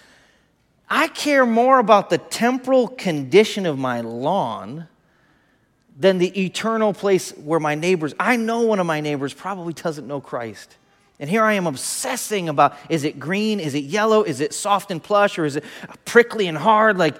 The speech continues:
I don't want crabgrass. And all that's good. God cares about every area of your life. Do whatever you can do wholeheartedly for the Lord. But it's temporal.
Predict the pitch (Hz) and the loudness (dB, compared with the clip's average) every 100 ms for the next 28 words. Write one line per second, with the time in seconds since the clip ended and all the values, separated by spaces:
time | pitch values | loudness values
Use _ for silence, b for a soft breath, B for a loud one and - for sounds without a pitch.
0 | B B 190 180 - - 233 226 214 220 | B B 2 2 0 2 6 6 4 2
1 | 226 226 220 160 - b b b b b | 2 2 -2 -8 -10 b b b b b
2 | _ - 214 226 208 202 - 233 131 - | _ 2 4 6 4 2 -2 -2 -2 -6
3 | _ _ _ _ _ _ _ _ _ _ | _ _ _ _ _ _ _ _ _ _
4 | 147 202 214 233 226 160 180 196 190 196 | 2 6 6 6 6 6 4 6 4 4
5 | 196 196 175 190 214 160 - - _ _ | 4 4 2 0 0 -4 -8 -20 _ _
6 | _ _ _ _ _ - 160 214 202 254 | _ _ _ _ _ -2 4 6 8 8
7 | 254 233 226 190 185 160 202 196 202 180 | 6 2 0 0 0 2 2 4 4 2
8 | 160 165 165 214 180 104 _ _ _ _ | -2 -4 -2 -2 -2 -8 _ _ _ _
9 | _ _ _ _ _ _ - 113 - 123 | _ _ _ _ _ _ -10 -10 -10 -14
10 | 104 - | -14 -16